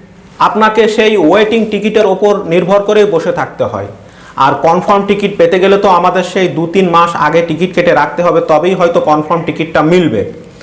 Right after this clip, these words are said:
তাই আমাদের দুটো রাস্তায় খোলা আছে, একটা ওয়েটিং আর একটা তৎকাল। তো তৎকালের বিষয়টি আজকে আমি যাব না, আজকে যাব ওয়েটিং টিকিট নিয়ে।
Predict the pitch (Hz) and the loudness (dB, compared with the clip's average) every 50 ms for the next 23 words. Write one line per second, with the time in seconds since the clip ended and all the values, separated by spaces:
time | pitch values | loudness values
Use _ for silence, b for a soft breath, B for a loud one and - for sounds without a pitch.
0 | B B B B B B B B B - - 160 160 160 175 202 208 196 226 - | B B B B B B B B B -4 -2 0 0 0 2 2 2 2 2 2
1 | - 190 190 190 226 208 208 208 208 - 214 208 202 - 185 196 196 196 196 196 | 0 -2 -2 0 0 2 0 0 0 0 0 0 0 0 0 2 4 4 2 2
2 | 190 - 220 220 226 214 - - - - - - - - - 180 160 160 202 220 | 0 -4 -6 -8 -8 -10 -12 -16 -20 -14 -10 -10 -6 -2 0 0 2 4 2 2
3 | 220 - 240 240 240 240 - - - - - 185 185 190 196 196 - 196 202 - | 2 2 0 0 0 -2 -6 -12 -14 -8 -4 0 0 0 0 0 -2 -4 -2 0
4 | - 156 131 - - - 104 87 85 - - - - - - - - - B B | 0 0 0 -2 -4 -8 -8 -8 -8 -8 -8 -10 -10 -10 -14 -20 -20 -20 B B
5 | B B B B B B B B B - 175 170 170 165 180 185 196 190 - - | B B B B B B B B B 0 0 2 2 2 2 2 2 0 0 0
6 | 220 214 233 233 - 226 214 - 226 208 196 202 214 190 180 175 170 208 202 202 | 2 2 4 2 2 0 0 0 0 0 2 0 0 0 0 -2 -2 -2 -2 0
7 | 202 196 - 160 151 170 190 185 175 160 - - 156 165 160 196 196 202 190 190 | 0 0 0 0 0 0 0 0 -2 -2 -2 -4 -4 0 0 2 2 2 2 2
8 | 196 - - 175 202 214 208 208 202 185 - 180 - 156 170 - 156 131 135 143 | 0 2 2 2 2 2 2 0 -2 -4 -6 -6 -8 -8 -8 -6 -6 -6 -4 -6
9 | 165 | -6